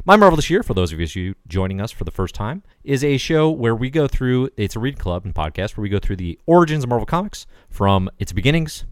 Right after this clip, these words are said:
to today. We read ten curated lists, uh, of, of ten curated stories from every year in Marvel publication history, and we are currently on nineteen eighty-three. Now, if you have not been reading along or are not caught up to nineteen eighty-three,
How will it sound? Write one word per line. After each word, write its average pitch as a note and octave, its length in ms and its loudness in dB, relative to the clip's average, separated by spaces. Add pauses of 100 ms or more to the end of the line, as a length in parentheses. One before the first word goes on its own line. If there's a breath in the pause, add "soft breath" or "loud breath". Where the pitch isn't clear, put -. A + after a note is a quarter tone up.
(120)
to B2 120 0
today. D3+ 400 4 (320 soft breath)
We G2+ 140 0
read G2 400 2 (100)
ten F3 300 2
curated C#3+ 460 2
lists, C3+ 340 -2 (260 soft breath)
uh, F2+ 300 0
of, F#2 480 -2
of F2+ 400 -4
ten D3+ 160 2
curated A#2+ 320 0
stories C#3 300 -2
from F#2 280 -6
every D#3+ 300 2
year E2+ 320 -2 (240)
in F#2+ 120 -4
Marvel F#2 240 2
publication - 580 -2
history, G2 380 -4
and F#2 100 -2
we G2 140 0
are F#2 120 -4
currently A#2 400 -4
on F#2+ 160 -2
nineteen F2+ 280 -2
eighty-three. D#3 320 2
Now, D#3+ 200 6 (240 soft breath)
if - 160 -4
you G#2 120 2
have F#2 160 2
not E2 180 -4
been D#2+ 160 -6
reading C#2+ 240 -6
along F#2 380 -2
or F2 200 -2
are E2+ 120 -2
not D#2+ 240 -6
caught F2+ 240 0
up C#3+ 140 0
to A2+ 100 -4
nineteen G2+ 360 -4
eighty-three, G#2 460 -4